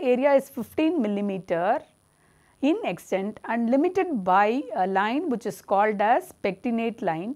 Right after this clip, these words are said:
which is shown in yellow color in this picture. This is endodermal in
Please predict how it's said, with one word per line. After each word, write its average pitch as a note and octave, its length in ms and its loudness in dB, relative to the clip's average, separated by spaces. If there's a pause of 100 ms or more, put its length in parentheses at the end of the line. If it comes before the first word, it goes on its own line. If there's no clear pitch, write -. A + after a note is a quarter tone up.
(120)
which A3 200 -8
is C4 80 -2
shown D4+ 380 -4
in C#4 260 -2
yellow A#3 260 0
color F3+ 520 -2
in G3+ 180 -8
this B3 220 -4
picture. D3+ 460 -10 (520)
This E4+ 300 0
is F4+ 160 0 (100)
endodermal C4+ 800 4
in A3+ 220 -4